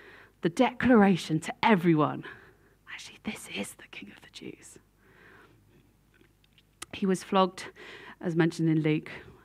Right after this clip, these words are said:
and then handed over to a crowd that a week earlier had been shouting, "Hosanna," to be crucified, a crown of thorns pressed into his scalp, made to carry his own cross.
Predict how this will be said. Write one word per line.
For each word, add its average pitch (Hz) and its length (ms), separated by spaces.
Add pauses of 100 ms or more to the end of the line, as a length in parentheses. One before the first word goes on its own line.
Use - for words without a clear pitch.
(480)
and 190 100
then 170 100
handed 196 280
over 170 240
to 170 160
a 160 40
crowd 165 340
that 165 120
a - 20
week 226 340 (120)
earlier 185 280
had 156 100
been 156 100
shouting, 175 440
"Hosanna," 151 500 (440)
to - 120
be 190 80
crucified, 160 560
a 143 40
crown 214 440
of 202 100
thorns 160 380
pressed - 480
into 170 260
his 156 140
scalp, - 440 (720)
made 185 380
to - 80
carry 170 320
his 165 220
own 165 200
cross. - 520